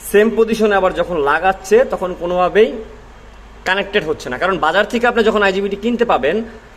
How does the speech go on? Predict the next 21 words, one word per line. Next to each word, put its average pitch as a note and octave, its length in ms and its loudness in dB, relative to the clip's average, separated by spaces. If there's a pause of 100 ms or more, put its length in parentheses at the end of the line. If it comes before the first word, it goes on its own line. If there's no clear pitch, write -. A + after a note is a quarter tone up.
(260)
তখন G3 220 2
আপনি A3 200 -2
ঠিক A#3 100 -2 (120)
এই A3 180 2
টাইপের A3+ 300 2
আইজিবিটি F3 340 0
কিনতে D3+ 200 -6
পাবেন, A2 240 -2 (120)
এই G3+ 180 2
টাইপের, C#3 380 0 (120)
like, D#3+ 340 -2 (560)
কোনো A3 160 2
ধরনের A3 240 4 (100)
পিন B3 200 0
থাকবে B2 320 -2
না, G#2+ 120 -4
ওকে? E3+ 180 -2
এইটার E3 220 0
সাথে F#3+ 160 -8
কোনো F#3 200 -2
ধরনের F#3+ 220 0